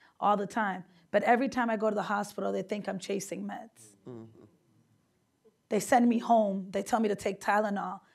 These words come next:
Speaker 1: I'm literally dying of pain because so many doctors and nurses do not know about sickle cell disease. And so we have a national leader here, we have national hospitals,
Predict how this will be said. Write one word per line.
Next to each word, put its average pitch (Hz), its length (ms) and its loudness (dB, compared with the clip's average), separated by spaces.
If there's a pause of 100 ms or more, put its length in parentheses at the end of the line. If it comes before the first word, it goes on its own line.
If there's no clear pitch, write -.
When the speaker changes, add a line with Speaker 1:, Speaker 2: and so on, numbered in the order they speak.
(280)
Speaker 1:
I'm 240 160 6
literally 254 580 8
dying 220 500 0
of - 180 -10
pain 208 560 -6 (240)
because 226 320 0
so 247 240 2
many 247 320 2
doctors 202 640 0
and 202 120 -2
nurses 208 360 -4
do 214 140 -8
not 208 340 -6
know 208 420 -4 (280)
about 190 300 -4
sickle 196 340 -8
cell - 460 -4 (280)
disease. 208 500 -4
And 202 120 -4
so 233 200 6
we 240 160 4
have 269 160 8
a 220 60 4
national 381 440 4
leader 320 240 6
here, 254 240 6
we 240 60 2
have 220 80 2
national 302 380 6
hospitals, 233 640 2